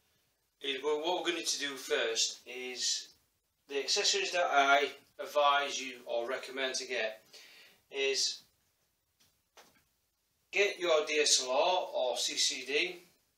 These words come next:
take out any lenses, and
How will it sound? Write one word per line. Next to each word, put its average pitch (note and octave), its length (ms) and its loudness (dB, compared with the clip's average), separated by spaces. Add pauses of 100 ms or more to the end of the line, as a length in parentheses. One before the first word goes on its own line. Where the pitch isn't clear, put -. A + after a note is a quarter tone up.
(760)
take E3 360 -4
out D#3 200 8
any C#3+ 160 -2
lenses, D3 880 4 (2500)
and C3+ 280 -2